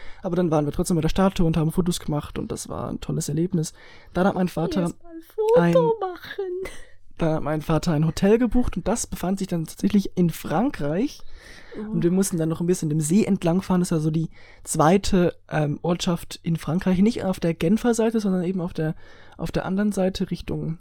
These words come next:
Speaker 1: Wallis.
Speaker 2: Ich hab keinen Plan von Geografie, aber ja, ich stimme dir zu.
Speaker 1: Hatte die nicht das so intensiv auch in der, in der Primarschule mit Schweizer Geografie?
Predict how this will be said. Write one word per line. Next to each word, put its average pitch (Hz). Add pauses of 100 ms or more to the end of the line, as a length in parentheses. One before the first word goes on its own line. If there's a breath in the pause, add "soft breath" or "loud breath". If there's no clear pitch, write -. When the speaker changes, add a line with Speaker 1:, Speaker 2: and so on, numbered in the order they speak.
(100)
Speaker 1:
Wallis. 180 (140)
Speaker 2:
Ich 240
hab -
keinen 220
Plan 226
von 233
Geografie, 233
aber 226
ja, 208
ich 214
stimme 226
dir 220
zu. - (180)
Speaker 1:
Hatte 160
die 170
nicht 247
das 311
so 320
intensiv 262
auch -
in 247
der, 240
in 233
der 226
Primarschule 190
mit 160
Schweizer 165
Geografie? 202